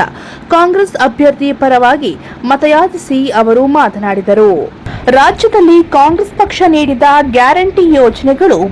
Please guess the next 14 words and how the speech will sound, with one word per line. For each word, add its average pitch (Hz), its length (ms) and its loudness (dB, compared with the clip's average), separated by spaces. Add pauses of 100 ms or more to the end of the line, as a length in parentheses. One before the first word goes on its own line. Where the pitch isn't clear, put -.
ಬಡವರಿಗೆ 311 720 0
ಎಷ್ಟು 269 260 -2
ಅನುಕೂಲವಾಗಿದೆ 247 960 0
ಎಂದು 208 340 0 (520)
ಜನರಿಗೆ 262 640 2
ತಿಳಿದಿದೆ. 208 580 -2 (240)
ಅದನ್ನ 262 340 2 (240)
ಬಿ 262 220 -2
ಜೆ 349 260 0
ಪಿಯವರು 320 500 2
ಅವಹೇಳನ 320 680 2 (160)
ಮಾಡುವ 240 400 0 (160)
ಅವಶ್ಯಕತೆ 277 680 0
ಇಲ್ಲ. 214 240 0